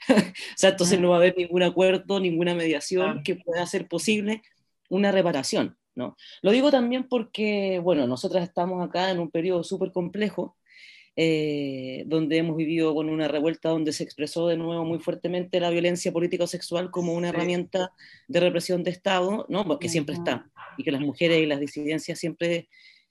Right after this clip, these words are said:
Speaker 1: Eh, bueno, siempre somos, eh, estamos en esa alerta, pero,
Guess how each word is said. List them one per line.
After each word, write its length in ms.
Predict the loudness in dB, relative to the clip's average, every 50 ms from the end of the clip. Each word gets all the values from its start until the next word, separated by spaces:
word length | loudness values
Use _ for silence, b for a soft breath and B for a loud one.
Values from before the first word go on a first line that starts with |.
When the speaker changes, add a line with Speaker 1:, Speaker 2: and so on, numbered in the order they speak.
| _ -8
Speaker 1:
Eh, 280 | -6 -4 -4 -4 -4
bueno, 240 | -2 0 0 0 0
siempre 280 | -2 -4 -6 -4 -4 -8
somos, 440 | -6 -6 -4 -2 -2 -2 -2 -4 -6 -10
eh, 240 | -12 -12 -10 -10 -12 -12 -12 -12 -14 -14 -16 -18 _ -20 -18
estamos 320 | -10 -2 0 2 4 4 4
en 100 | 4 2
esa 160 | 2 2 2
alerta, 380 | 4 4 2 2 0 -2 -2 -2
pero, 300 | 0 0 -2 -2 -2